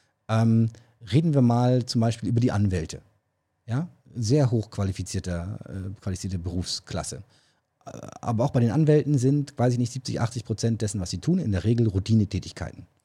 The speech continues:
Und da gibt es eben auch Startups, wir hatten vorhin im Vorgespräch darüber gesprochen, Legal Tech-Bereich haben wir ja auch in Bremen einige. Ähm, wir sind auch mit einigen in, in, in Kontakt, wir machen auch selber so ein bisschen Legal Tech-Zeug.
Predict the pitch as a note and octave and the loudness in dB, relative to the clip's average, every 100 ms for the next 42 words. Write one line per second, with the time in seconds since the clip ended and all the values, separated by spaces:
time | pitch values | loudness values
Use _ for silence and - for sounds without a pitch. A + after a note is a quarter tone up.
0 | _ _ _ _ - G#2+ G#2 B2+ B2 G#2+ | _ _ _ _ -6 -2 0 0 -2 -2
1 | G#2+ G2+ - - - - C#3+ D3+ C3+ A2 | 0 0 -2 -4 -6 -2 0 2 0 -2
2 | F#2+ G2+ G#2+ A#2 A2+ G#2 B2+ A#2+ A#2 A#2+ | -2 -2 0 0 0 -2 -4 -4 -4 -2
3 | G#2+ - A2+ A2 A2+ G#2+ G2+ A2 G#2 - | -4 -4 -4 -4 -2 -2 -2 -2 -2 -2
4 | G#2 - - F#2 G2 F#2+ - F#2 F#2 C2 | -4 -4 -8 -4 -2 -2 -4 -4 -4 -6
5 | F#2+ F2 D3+ C3+ G#2 A#2 A2 A2 A2+ - | -6 0 2 2 2 0 2 0 -2 -14
6 | _ _ _ _ G2+ G#2 G2+ F#2+ F#2+ _ | _ _ _ _ -4 -2 0 -2 -6 _
7 | _ _ _ _ _ - - F#2+ G#2 F#2+ | _ _ _ _ _ -18 -4 -2 0 -2
8 | F#2 F2+ F#2+ F#2 - F#2 F2+ - F#2 D#2+ | -4 -4 -4 -4 -4 -6 -6 -6 -8 -8
9 | F2+ F2 E2 C#3+ - A2+ G2+ F#2 - D3 | -10 -10 -4 -2 -2 -2 -2 -2 0 4
10 | C#3 A#2+ A#2 A#2 A2 A2 G#2 G#2 - G#2 | 4 4 2 0 0 0 -2 -4 -4 -4
11 | G#2 | -4